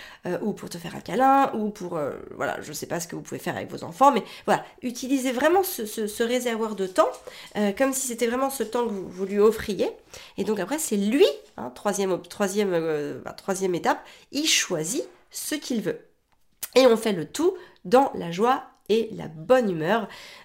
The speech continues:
euh, parce que faut vraiment pas que ça soit un truc forcé. Hein, faut vraiment pas que, que ça se transforme en menace, en cheta-, en chantage ou en punition. Faut pas que ce choix devienne ça. C'est pas un choix, euh, c'est pas, voilà, du chantage.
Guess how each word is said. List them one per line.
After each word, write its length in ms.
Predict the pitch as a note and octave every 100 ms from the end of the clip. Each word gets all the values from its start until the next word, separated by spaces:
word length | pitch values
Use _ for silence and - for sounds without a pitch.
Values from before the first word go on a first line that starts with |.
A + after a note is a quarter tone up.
| -
euh, 220 | F3+ E3+ D#3
parce 180 | F#3+ F3+
que 80 | - -
faut 200 | - F#3+
vraiment 520 | F3+ - C#4 C#4 A3
pas 160 | G#3 G#3
que 100 | F#3+
ça 80 |
soit 300 | F3+ G3+ G3
un 100 | F3
truc 260 | E3+ - G#3
forcé. 440 | G3 E3+ - D#3 - - - - - -
Hein, 120 | F#3+
faut 160 | -
vraiment 300 | F3+ B3+ A#3+
pas 200 | G#3+ A3+
que, 360 | A#3 - F#3+ F3
que 160 | E3+ F#3
ça 160 | F#3
se 80 | F#3
transforme 480 | - G3+ - A3+ G3
en 80 | E3+
menace, 540 | F3+ F#3+ G3 G#3+ G#3+
en 100 | F#3
cheta-, 380 | F3+ F#3+ F#3 F#3
en 80 | F#3
chantage 560 | F#3 F#3 G3+ G#3 G#3 - - - -
ou 180 | G#3+ -
en 100 | F3
punition. 580 | - A3 G3 F#3+ E3+ - -
Faut 100 | G3
pas 120 | B3+
que 80 | -
ce 120 | A#3
choix 300 | G#3 - C4
devienne 380 | A3+ G#3+ G#3 G3+
ça. 200 | G3+ E3+ - -
C'est 180 | - G#3+
pas 240 | D4 C#4
un 60 | A#3
choix, 480 | G#3 A3+ A#3+ B3+ B3
euh, 160 | F#3 E3+
c'est 140 | F#3
pas, 240 | G#3 A#3 A3
voilà, 280 | G#3+ G3+ F3+
du 100 | F3+
chantage. 640 | G3+ G3 A3+ A#3+ A#3+ G#3